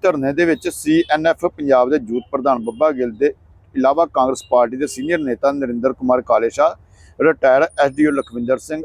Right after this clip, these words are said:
ਅਨੇਕਾਂ ਆਗੂ ਪਹੁੰਚੇ। ਵੱਡੀ ਗਿਣਤੀ 'ਚ ਆਗੂਆਂ ਨੇ ਕਿਹਾ ਕਿ ਨਗਰ ਕੌਂਸਲ ਦੇ ਵੱਲੋਂ ਈਓ ਭੁਪਿੰਦਰ ਸਿੰਘ ਵੱਲੋਂ ਚੰਦ ਦੁਕਾਨਾਂ ਤੇ ਪੀਲਾ ਪੰਜਾ ਚਲਾਇਆ ਗਿਆ ਹੈ। ਉਸ ਦਿਨ ਕਿਹਾ ਗਿਆ ਸੀ ਕਿ ਇਹ ਕਾਰਵਾਈ ਨਿਰੰਤਰ ਜਾਰੀ ਰਹੇਗੀ ਤੇ ਸਮੁੱਚੇ ਸ਼ਹਿਰ ਧਾਰੀਵਾਲ ਤੋਂ ਨਜਾਇਜ਼ ਕਬਜ਼ੇ ਹਟਾਏ ਜਾਣਗੇ। ਪਰ ਦੁੱਖ ਦੀ ਗੱਲ ਇਹ ਹੈ ਕਿ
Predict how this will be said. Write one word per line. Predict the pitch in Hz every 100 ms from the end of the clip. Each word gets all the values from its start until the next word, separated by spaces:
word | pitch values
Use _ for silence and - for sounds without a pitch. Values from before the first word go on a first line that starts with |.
| -
ਅਨੇਕਾਂ | 143 147 -
ਆਗੂ | 170 135 120
ਪਹੁੰਚੇ। | 139 117 107 -
ਵੱਡੀ | 127 170 175 170
ਗਿਣਤੀ | 160 -
'ਚ | 180 160 123
ਆਗੂਆਂ | 131 135 165
ਨੇ | 170
ਕਿਹਾ | 147 143
ਕਿ | 143
ਨਗਰ | 170 143 147
ਕੌਂਸਲ | 139 127 117 143
ਦੇ | 147
ਵੱਲੋਂ | 131 123 131 175 180 _ _ - _ -
ਈਓ | 151 185
ਭੁਪਿੰਦਰ | 190 180 151 123
ਸਿੰਘ | 160 160
ਵੱਲੋਂ | 143 143 135 - - -
ਚੰਦ | 175 185
ਦੁਕਾਨਾਂ | 185 160 139 139
ਤੇ | 156
ਪੀਲਾ | 135 131
ਪੰਜਾ | 131 131 147
ਚਲਾਇਆ | 143 117 107
ਗਿਆ | 113 131
ਹੈ। | 165 185 - - -
ਉਸ | 190 180
ਦਿਨ | 202
ਕਿਹਾ | 160 156 165
ਗਿਆ | 151 139
ਸੀ | - 156
ਕਿ | 180 180 131
ਇਹ | 170 -
ਕਾਰਵਾਈ | 139 120 143 139 - - _ 143
ਨਿਰੰਤਰ | 165 165 214 202
ਜਾਰੀ | 147 120 120
ਰਹੇਗੀ | 120 127 107 - _ _ -
ਤੇ |
ਸਮੁੱਚੇ | 131 165 - 226
ਸ਼ਹਿਰ | - 170
ਧਾਰੀਵਾਲ | - 156 120 127
ਤੋਂ | 131 151
ਨਜਾਇਜ਼ | 147 127 135
ਕਬਜ਼ੇ | - 120 127
ਹਟਾਏ | 127 127
ਜਾਣਗੇ। | 117 120 135
ਪਰ | 135 151
ਦੁੱਖ | 123 123
ਦੀ | 131
ਗੱਲ | 127 127 127
ਇਹ | 127
ਹੈ | 139
ਕਿ | 131 165